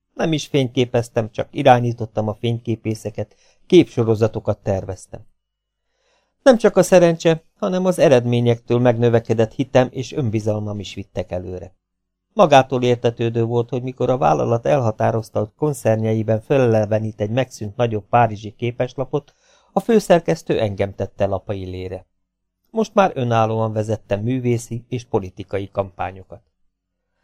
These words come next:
A választások alatt kétmillió frankot kerestem. Autóm volt, miniszterekkel, tröszt fejedelmekkel, filmgyárosokkal érintkeztem naponta. Mindent elértem, csak Nedda,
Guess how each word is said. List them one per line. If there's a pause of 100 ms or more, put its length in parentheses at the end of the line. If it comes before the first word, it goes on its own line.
(240)
A
választások
alatt
kétmillió
frankot
kerestem. (100)
Autóm
volt,
miniszterekkel,
tröszt
fejedelmekkel,
filmgyárosokkal
érintkeztem
naponta. (640)
Mindent
elértem, (340)
csak
Nedda,